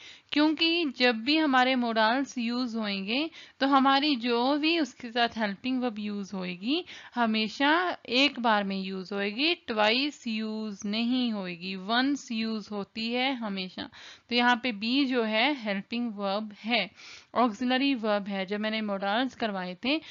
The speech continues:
तो उसके अंदर मैंने specially two types of auxiliaries करवाई थी, primary and secondary। So उसको एक बार स्टडी करना है अच्छे से, तभी इसको समझ आएगा ये।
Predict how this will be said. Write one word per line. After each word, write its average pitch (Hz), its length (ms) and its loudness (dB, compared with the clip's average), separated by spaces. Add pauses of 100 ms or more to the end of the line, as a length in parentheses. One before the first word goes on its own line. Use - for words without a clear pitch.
(180)
तो 269 140 2
उसके 285 260 0
अंदर 247 240 2
मैंने 196 400 0 (160)
specially 233 600 0 (260)
two 330 200 2 (100)
types 226 320 -2
of 233 360 0 (320)
auxiliaries 247 720 2
करवाई 185 420 -4 (120)
थी, 170 180 -12 (120)
primary 220 500 0
and 208 180 0
secondary। 190 180 -8 (360)
So 220 220 -6
उसको 277 280 -6
एक 262 140 0
बार 254 140 2
स्टडी 247 340 -2
करना 254 280 0
है 277 220 0
अच्छे 269 260 -6
से, 320 180 -4 (400)
तभी 254 280 4
इसको 277 380 0 (320)
समझ 233 320 4
आएगा 180 320 -6
ये। 196 200 -12